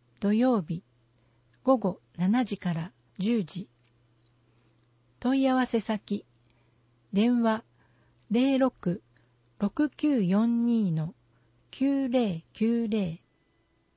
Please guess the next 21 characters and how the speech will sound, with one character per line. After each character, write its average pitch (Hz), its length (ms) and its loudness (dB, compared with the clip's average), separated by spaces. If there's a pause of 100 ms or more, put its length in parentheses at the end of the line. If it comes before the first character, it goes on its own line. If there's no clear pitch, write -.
(1400)
自 196 120 -6
殺 285 300 -2
予 285 160 2
防、 175 320 -4 (300)
い 254 80 0
の 285 160 2
ち - 160 -4
の 156 180 0
電 196 320 2
話。 185 160 -2 (1400)
時、 208 400 -6 (600)
毎 247 240 0
月 - 300 -8
十 214 240 -2
日、 196 300 -6 (720)
午 277 180 2
前 190 240 0
八 247 320 -8
時 220 120 -6
か 170 160 -6
ら 156 180 -8